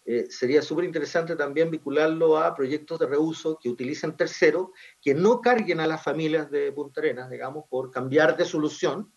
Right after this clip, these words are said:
¿ya? Pero que se pueden destinar a, por ejemplo, proyectos como hoy día que se están, eh, llevando a cabo, eh, como el, los proyectos de, de hidrógeno verde, ¿ya? Segundo,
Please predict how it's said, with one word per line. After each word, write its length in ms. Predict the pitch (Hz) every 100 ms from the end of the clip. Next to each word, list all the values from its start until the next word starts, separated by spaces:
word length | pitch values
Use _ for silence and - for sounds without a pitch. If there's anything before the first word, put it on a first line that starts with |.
| _ -
¿ya? 200 | - - _ _ _ _ -
Pero 160 | 147
que 80 | 151
se 100 | 160
pueden 260 | 165 208 202
destinar 540 | 202 185 180 208 240 - _ _ -
a, 220 | 233 -
por 120 | 185
ejemplo, 340 | 185 196 202 180
proyectos 380 | 156 175 190
como 160 | - 147
hoy 100 | 147
día 220 | 156 180
que 80 | 180
se 80 | 131
están, 340 | - 165 170
eh, 240 | 165 160 143
llevando 320 | 147 165 156
a 80 | 147
cabo, 500 | 156 170 156 147 139
eh, 440 | 131 120 117 -
como 220 | - 117 117
el, 160 | 110 -
los 260 | 110 117
proyectos 460 | 120 120 127 127 127
de, 480 | 117 110 110 101 - _ _ _ _
de 140 | 113 107
hidrógeno 340 | 120 123 127
verde, 300 | 202 135 - _ _ _ _ _ _
¿ya? 260 | 104 220 - _ _ _ _ _ _ _
Segundo, 720 | - 175 220 214 220 - -